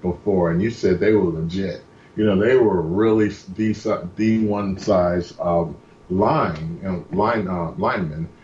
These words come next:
And even when I looked at North Carolina A and T, they are run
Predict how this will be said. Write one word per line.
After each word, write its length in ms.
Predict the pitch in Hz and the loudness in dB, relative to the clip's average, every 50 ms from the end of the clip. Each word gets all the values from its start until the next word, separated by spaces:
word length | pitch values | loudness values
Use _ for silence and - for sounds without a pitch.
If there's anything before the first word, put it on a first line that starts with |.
| - - - _ _ _ - | -20 -20 -20 _ _ _ -4
And 460 | 123 127 127 123 120 117 113 110 104 - - | -2 0 2 2 4 2 2 2 -2 -4 -2
even 320 | 139 165 180 190 190 170 | 0 2 4 4 4 4
when 120 | 151 139 139 | 4 2 0
I 60 | 135 | 0
looked 280 | 135 139 143 139 139 - | 2 0 0 0 -2 -4
at 380 | 139 120 117 104 - - - | -4 -4 -4 -4 -6 -12 -12
North 320 | 110 110 117 123 131 131 - | -10 -8 -6 -6 -8 -8 -10
Carolina 420 | - 135 127 123 117 113 107 104 - | -10 -8 -8 -6 -6 -6 -6 -8 -10
A 160 | 117 113 110 | -10 -8 -8
and 160 | 107 98 95 - | -8 -8 -10 -8
T, 280 | - 113 98 82 76 - - - - - - _ _ _ _ _ _ - | -6 -4 -4 -4 -6 -10 -16 -20 -20 -20 -20 _ _ _ _ _ _ 0
they 300 | - 135 165 180 185 - | 2 4 4 4 2 2
are 260 | 131 131 120 113 107 | 2 2 2 2 2
run 720 | 98 95 92 92 104 107 113 113 117 110 104 98 95 90 | 0 -2 -2 -2 0 0 0 0 0 0 -2 -4 -6 -8